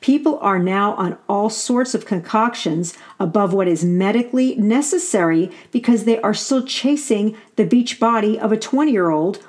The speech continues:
when they are fifty. Vanity is always a loss for the kingdom.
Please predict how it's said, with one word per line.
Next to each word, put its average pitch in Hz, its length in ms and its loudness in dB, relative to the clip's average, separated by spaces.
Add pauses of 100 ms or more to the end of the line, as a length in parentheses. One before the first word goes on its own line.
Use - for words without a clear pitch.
when 311 140 2
they 302 100 2
are 294 100 2
fifty. - 680 -4 (340)
Vanity 208 800 0
is 190 300 -4
always 185 460 2
a - 100 -4
loss 170 400 -2
for - 160 -4
the 170 80 -2
kingdom. 202 560 -2